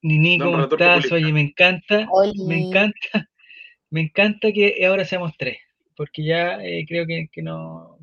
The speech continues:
Speaker 1: que ya no daba para más esto de, de ser dos, de
Speaker 2: Es como
Speaker 1: nuevo.
Speaker 2: la serie que protagonizó Javier Acevedo, Tres son multitud. ¿La vio, no?
Speaker 1: ¿Tres son multitud?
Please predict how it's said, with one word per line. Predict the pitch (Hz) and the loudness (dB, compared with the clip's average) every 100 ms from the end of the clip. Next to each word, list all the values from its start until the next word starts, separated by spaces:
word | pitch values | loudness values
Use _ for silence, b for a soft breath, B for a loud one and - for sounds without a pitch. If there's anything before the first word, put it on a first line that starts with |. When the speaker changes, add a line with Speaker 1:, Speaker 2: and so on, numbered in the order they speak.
| - | -10
Speaker 1:
que | 156 | -4
ya | 160 | -2
no | 160 | 0
daba | 160 170 | 0 0
para | 170 170 | 0 -2
más | 175 175 | -4 -6
esto | 170 175 | -6 -6
de, | 170 165 165 160 165 165 | -4 -6 -8 -12 -18 _
de | 160 147 | -18 -16
ser | 147 139 | -14 -16
dos, | _ - - | _ -20 -16
de | 135 | -8
Speaker 2:
Es | 131 | 0
como | 156 | 2
Speaker 1:
nuevo. | 135 | 2
Speaker 2:
la | |
serie | - 160 165 156 143 | 4 4 6 2 0
que | 143 | -6
protagonizó | 139 135 127 135 131 160 160 | -4 -2 -2 -2 0 6 6
Javier | 151 143 147 | 6 4 6
Acevedo, | 151 - 147 175 127 | 4 4 4 6 4
Tres | 156 147 | 0 0
son | 143 | -4
multitud. | 131 127 120 131 _ _ - | -4 -2 -4 -6 _ _ -4
¿La | 120 | -2
vio, | 165 | -2
no? | 156 190 - _ _ _ _ _ _ _ _ _ _ _ _ _ _ - - | -4 -8 -14 _ _ _ _ _ _ _ _ _ _ _ _ _ _ -14 0
Speaker 1:
¿Tres | 156 156 | 2 4
son | 175 | 4
multitud? | 160 143 151 196 330 | 4 4 6 6 4